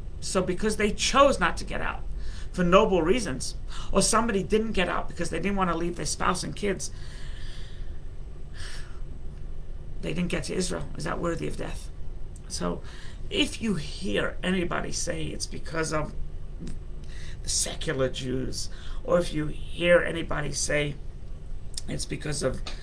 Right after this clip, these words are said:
anti-Zionist Jews, they didn't, right? Um, is, is, is, it, it, it, it, it's just foolhardy, it's nonsense, it's hurtful,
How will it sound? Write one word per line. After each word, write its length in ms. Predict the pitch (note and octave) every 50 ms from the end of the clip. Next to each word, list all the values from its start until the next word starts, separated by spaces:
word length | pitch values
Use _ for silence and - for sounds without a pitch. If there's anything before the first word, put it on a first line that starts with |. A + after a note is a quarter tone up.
| - - - - - - - -
anti-Zionist 1080 | D3+ D#3+ D#3+ - - C#3+ C#3+ C3+ C3+ - D3 C#3 D3+ D#3 D#3 D3+ D#3 D3+ C#3+ - -
Jews, 440 | - D3 D3 D3 C#3 C3 C3+ - - - - - - -
they 100 | - C#3
didn't, 280 | C#3+ D3+ D#3 - - - - -
right? 280 | D#3+ D#3 D#3+ - - - - - - - - -
Um, 480 | - D3 D3 C#3+ C#3+ C#3 C#3 C3 B2+ - - - - - - - - - - -
is, 300 | D3+ D3 C3 A#2+ - -
is, 640 | - D3 C3+ B2 A#2 - - - - - - - - -
is, 600 | D3 C#3 B2+ - - - - - - - - - - - - - - - - - - - - - - -
it, 180 | - E3 D#3+ -
it, 220 | D#3 D#3 C#3+ -
it, 200 | D#3 D#3 D3 D3 -
it, 160 | - - - -
it's 220 | E3+ - - - -
just 200 | F3 - - -
foolhardy, 760 | - - - - D4 D#4 C4+ G3+ F3 E3+ E3 D#3+ D3 C#3
it's 140 | - - -
nonsense, 440 | D3 E3 F#3 G3 - - D#3 D3 -
it's 160 | - - -
hurtful, 440 | - E3 D3+ D3+ - D#3+ D3 B2+